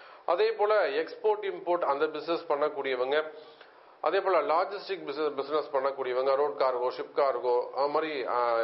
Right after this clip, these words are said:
road cargo, so அது மாதிரி business பண்ணக்கூடியவங்க, அப்ராட்ல business பண்ணக்கூடியவங்க, அப்ப இந்த export, import பிசினஸ்லாம் கூட நல்லா ஏற்றுமதி கூட நல்லா, ஏன்னா அதிச்சாரம் போறதெல்லாம் forward போறதுனால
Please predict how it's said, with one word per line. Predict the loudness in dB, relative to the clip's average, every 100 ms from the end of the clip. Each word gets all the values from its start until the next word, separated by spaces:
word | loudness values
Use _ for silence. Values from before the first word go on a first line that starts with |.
| 2 2
road | 2 0
cargo, | 0 0 0 -2 -2
so | 0
அது | 0
மாதிரி | 0 -2
business | -4 -6 -4
பண்ணக்கூடியவங்க, | -2 -2 -4 -2 0 0 0
அப்ராட்ல | -2 0 0 2 0 -2
business | -2 -4 -4
பண்ணக்கூடியவங்க, | -4 -4 -4 -8 -8 -4 -4 -6 -20 -20 -20 -20 -20 -6
அப்ப | -2 0
இந்த | 0 2 2 2 2 -2 -6 -12 -6
export, | -2 -2 0 0 0
import | 0 -2 -2
பிசினஸ்லாம் | -4 -2 0 0 2
கூட | 2
நல்லா | 2 2 2
ஏற்றுமதி | 2 0 -4 -4 -6 -4
கூட | -2 0 0
நல்லா, | 2 2
ஏன்னா | 2 2
அதிச்சாரம் | 0 0 0 0 0
போறதெல்லாம் | 2 4 2 2
forward | -2 0 -2 0
போறதுனால | 0 2 2 0 0